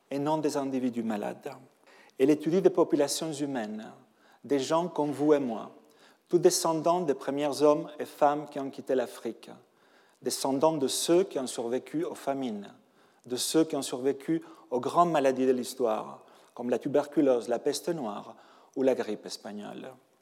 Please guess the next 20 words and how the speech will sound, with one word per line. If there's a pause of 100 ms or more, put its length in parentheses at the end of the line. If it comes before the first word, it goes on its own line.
(460)
L'étude
de
la
diversité
génétique
de
ces
individus, (540)
du, (640)
de
nous
tous, (680)
est
au
fondement
de
la
génétique
de
population.